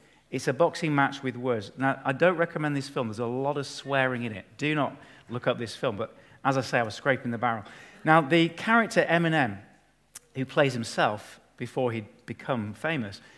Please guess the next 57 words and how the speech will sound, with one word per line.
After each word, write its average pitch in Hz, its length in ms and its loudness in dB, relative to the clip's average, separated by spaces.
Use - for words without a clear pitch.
is 135 140 0
a 139 60 2
poor 175 400 2
white 156 340 0
guy 117 240 0
living 165 340 0
in 175 80 -2
a 151 60 -4
caravan 107 680 -6
on 120 140 -4
the 117 260 -4
suburbs 143 500 -4
of 117 120 -10
Detroit. 113 500 -4
He's 120 120 -10
trying 190 220 -2
to 190 60 -2
make 139 260 -2
it 127 160 -4
in 135 120 0
the 135 80 0
world 127 280 -2
of 110 100 -12
rapping, 135 340 -6
and 120 80 -6
he 117 60 -6
keeps 165 320 -8
being 120 240 -6
rejected. 131 640 -10
And 139 120 4
he 156 40 6
enters 220 280 2
this 165 160 0
kind 151 160 0
of 135 80 -6
contest, 131 400 -4
and 131 60 -2
he 127 60 -2
really 185 440 0
wants 156 380 -2
to - 100 -10
win, 135 160 0
and 131 60 0
he 131 60 -2
really 165 280 2
needs 170 420 2
to - 140 -6
win 117 240 -4
because 139 300 -6
he, 139 280 -4
he 131 100 -2
needs 135 220 0
the 123 100 -6
money. 113 300 -6
Got 165 160 2
the 151 60 -6
picture? - 360 -6